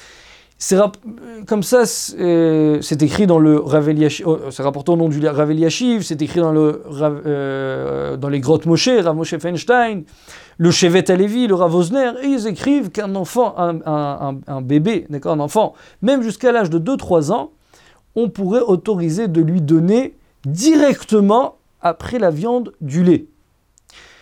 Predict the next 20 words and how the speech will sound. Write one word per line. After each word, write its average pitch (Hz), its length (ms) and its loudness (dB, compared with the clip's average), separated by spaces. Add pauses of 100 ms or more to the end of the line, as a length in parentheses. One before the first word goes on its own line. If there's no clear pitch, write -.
(440)
Et 190 320 2
j'ai - 160 2
demandé 180 320 4
la 254 100 4
vérité 196 320 0
à 220 80 4
plusieurs 220 380 -2
Talmidei 190 420 2
Chachamim, 180 680 -2 (640)
est-ce 196 140 0
que - 80 0
Rav 208 180 4
Ovadia, 185 300 2
il 196 80 0
serait - 240 -4
aussi 190 320 0
d'accord 185 380 4
avec 170 200 0
cette 165 180 -6
halakha ? 156 460 -2